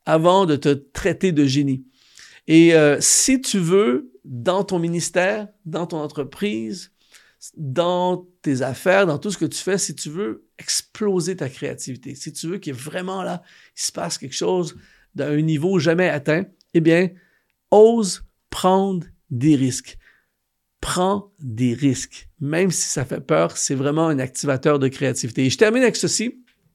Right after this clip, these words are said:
Il y en a plein d'autres, mais je ferai probablement un autre podcast là-dessus, mais celui-ci est vraiment important. C'est changer de paradigme. Qu'est-ce que ça veut dire changer de paradigme ? Un paradigme, c'est une façon de penser, c'est comme ça qu'on a toujours fait les choses, c'est comme ça que je vois les choses,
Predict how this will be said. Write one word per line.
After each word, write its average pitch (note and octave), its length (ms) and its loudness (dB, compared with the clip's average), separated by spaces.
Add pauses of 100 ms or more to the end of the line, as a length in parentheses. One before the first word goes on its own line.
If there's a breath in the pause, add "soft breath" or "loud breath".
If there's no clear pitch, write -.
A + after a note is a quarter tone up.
(260)
Il F#3 60 0
y - 20 2
en F3+ 40 4
a F#3 60 6
plein F#3+ 220 2
d'autres, A#3 260 8 (220 loud breath)
mais E3+ 80 0
je - 80 -2
ferai F3+ 140 2
probablement F#3 400 4
un E3+ 140 2
autre F3 300 0
podcast E3 460 -2
là-dessus, D#3+ 260 -4
mais F3+ 60 -2
celui-ci E3 380 0
est - 20 2
vraiment E3+ 160 2
important. F3+ 440 0 (280 loud breath)
C'est - 220 0
changer B3 760 0 (640)
de E3 140 4
paradigme. E3 800 2 (1160)
Qu'est-ce B3+ 180 6
que B3+ 80 2
ça G#3+ 120 6
veut F#3 80 6
dire F#3+ 180 6
changer E3 340 2
de D3+ 40 -4
paradigme ? C#3 380 2
Un C3+ 80 0
paradigme, G3+ 480 4
c'est - 140 0
une D3+ 80 -2
façon F#3+ 400 0
de E3+ 40 -8
penser, F#3+ 560 0 (240 loud breath)
c'est - 180 -4
comme E3+ 140 2
ça F#3 140 2
qu'on F3 80 2
a D#3+ 100 4
toujours D#3+ 280 4
fait F3 100 2
les D3+ 140 2
choses, F3+ 460 0 (180 soft breath)
c'est - 180 -8
comme E3+ 140 2
ça F#3 160 4
que F3 60 2
je C#3+ 60 0
vois D3+ 140 4
les D#3 140 4
choses, F3+ 440 2